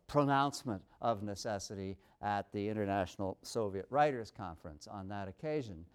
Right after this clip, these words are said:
But in the meantime, it is a shot fired across the bow of those forms of aestheticism, quote unquote, uh, which can be understood as self-involved, self-preoccupied,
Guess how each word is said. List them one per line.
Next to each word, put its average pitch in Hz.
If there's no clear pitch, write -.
But 196
in 233
the 240
meantime, 190
it 262
is 330
a 285
shot 254
fired 190
across 147
the 135
bow 120
of 156
those 220
forms 175
of 139
aestheticism, 143
quote 147
unquote, 120
uh, 131
which 160
can 170
be 170
understood 185
as 135
self-involved, 127
self-preoccupied, 117